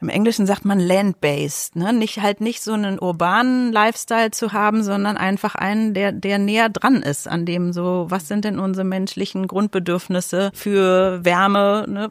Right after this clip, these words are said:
Gleich Feuerholz und für Nahrungsmittel, äh, mit Obstgärten und Gemüsegärten und ja, wie funktioniert das, wenn man da, ähm, gerne näher dran sein möchte, anstatt das irgendwo bei einem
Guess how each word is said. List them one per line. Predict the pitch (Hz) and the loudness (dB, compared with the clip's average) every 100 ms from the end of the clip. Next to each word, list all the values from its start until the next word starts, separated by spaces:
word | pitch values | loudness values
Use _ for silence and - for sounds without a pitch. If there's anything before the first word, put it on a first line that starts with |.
| - - | -10 -4
Gleich | 190 190 - | -2 -4 -6
Feuerholz | - 175 190 185 185 196 - | 0 2 2 2 2 2 -2
und | - 190 180 | -2 -2 -2
für | 185 | -2
Nahrungsmittel, | 185 185 190 185 190 185 190 202 196 185 185 - | 2 2 2 2 0 -2 0 2 2 2 -2 -4
äh, | 196 190 190 | -2 -2 0
mit | 190 196 | 0 0
Obstgärten | 185 190 - - 190 185 - 180 185 185 | -2 -4 -8 -2 2 2 2 -2 0 -2
und | - 185 180 | -2 -2 0
Gemüsegärten | 180 190 190 175 180 180 170 - 175 175 - | 0 2 0 0 0 0 0 0 0 -2 -2
und | - 180 180 175 175 175 - - _ _ _ - | 2 4 4 4 2 0 -6 -16 _ _ _ -6
ja, | 190 175 - 175 | -4 -4 -8 -4
wie | 214 269 | -2 0
funktioniert | - 262 226 247 403 214 | 2 2 4 4 4 2
das, | 143 160 - | -2 -4 -4
wenn | 175 180 | -2 0
man | 185 185 | 0 0
da, | 185 185 185 180 | 2 2 2 0
ähm, | - 190 185 185 185 180 - - | -2 -2 0 -2 -2 -4 -8 -12
gerne | 202 202 202 | -4 -2 0
näher | 196 202 214 | 0 0 0
dran | - 254 254 | 2 4 6
sein | 170 170 170 | 4 2 2
möchte, | 170 175 - 160 | 0 -2 -4 -2
anstatt | 170 165 175 180 - 202 - | -2 -2 -4 -6 -4 -4 -4
das | 196 - - 220 _ | -6 -6 -12 -16 _
irgendwo | - 196 196 196 | -8 -6 -4 -2
bei | 196 190 | -2 -2
einem | 196 190 185 | -2 0 -2